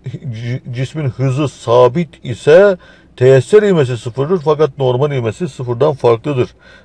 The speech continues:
Dolayısıyla ağırlık merkezinde, e, e, e, sabit açısal, e, şey, sabit, e, hızla ötelenme söz konusu olsa dahi bir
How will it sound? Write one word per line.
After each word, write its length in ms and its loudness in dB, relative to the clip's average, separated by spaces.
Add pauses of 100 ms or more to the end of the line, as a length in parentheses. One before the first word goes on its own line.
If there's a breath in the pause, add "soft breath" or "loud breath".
Dolayısıyla 480 0
ağırlık 380 2
merkezinde, 1000 0 (420 soft breath)
e, 60 -2
e, 120 0
e, 200 -2
sabit 400 0
açısal, 460 0 (320)
e, 100 -6
şey, 260 -4
sabit, 420 0 (300)
e, 440 2 (500 soft breath)
hızla 760 4 (720)
ötelenme 580 2
söz 240 -6
konusu 280 -8
olsa 420 2
dahi 540 4 (580 soft breath)
bir 120 -4